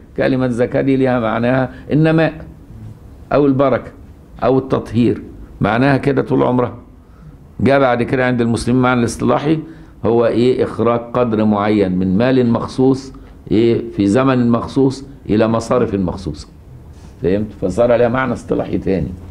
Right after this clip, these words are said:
وأما في الاصطلاح فقال الجعبري في كتاب المفرد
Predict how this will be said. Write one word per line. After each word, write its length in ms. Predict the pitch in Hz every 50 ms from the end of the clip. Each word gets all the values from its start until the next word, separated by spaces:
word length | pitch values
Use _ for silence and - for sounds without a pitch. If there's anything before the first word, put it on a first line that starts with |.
| - - - - - - - - - - - - - - - - - - - - - - - - - - - - - - - - - - - - -
وأما 360 | 110 123 139 147 151 147 135
في 120 | 139 135
الاصطلاح 800 | 123 127 123 - - - 110 110 120 123 139 135 139 - - - - - - - - - - - - - -
فقال 400 | - 107 104 - 135 143 143 139
الجعبري 680 | 127 120 107 113 110 107 110 107 127 - 101 85 73 - - - - - - - - - - - -
في 100 | - 117
كتاب 380 | 113 - 120 - 131 131 131 123
المفرد 600 | 117 110 113 123 131 127 - - 135 214 247